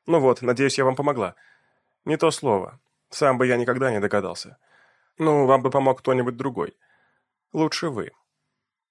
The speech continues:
Аня встала и направилась к одной из дверей. «Если это всё, что вы хотели узнать, то я в душ.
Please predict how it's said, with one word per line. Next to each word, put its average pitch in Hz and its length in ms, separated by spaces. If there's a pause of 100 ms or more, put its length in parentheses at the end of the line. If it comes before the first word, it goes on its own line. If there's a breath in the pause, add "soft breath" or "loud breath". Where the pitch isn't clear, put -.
(300)
Аня 110 200
встала 123 280
и 113 60
направилась 107 500
к - 60
одной 101 240
из 95 80
дверей. 95 380 (720 soft breath)
«Если 127 320
это 131 140
всё, 135 160
что 127 160
вы 120 80
хотели 120 300
узнать, 135 400
то 117 100
я 127 140
в 104 80
душ. 92 260